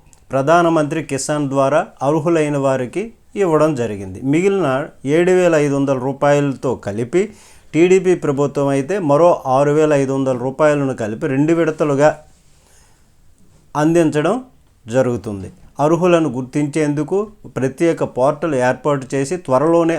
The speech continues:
అర్హులైన వారికి వ్యవసాయ పెట్టుబడి కింద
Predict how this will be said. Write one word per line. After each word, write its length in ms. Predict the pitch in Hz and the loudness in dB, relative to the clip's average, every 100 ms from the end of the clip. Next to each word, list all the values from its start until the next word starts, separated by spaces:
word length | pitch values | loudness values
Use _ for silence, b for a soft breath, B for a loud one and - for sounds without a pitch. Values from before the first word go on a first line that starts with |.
| - | -2
అర్హులైన 540 | 135 143 156 156 147 | -2 0 0 0 0
వారికి 460 | 139 135 131 127 196 - b b b b b - - - | 0 0 0 -6 -10 -10 b b b b b -20 -20 -12
వ్యవసాయ 520 | 113 135 156 175 160 147 | 0 2 2 2 4 2
పెట్టుబడి 540 | 135 131 160 151 147 | -2 -4 -2 0 0
కింద 300 | 123 131 131 | -2 -2 0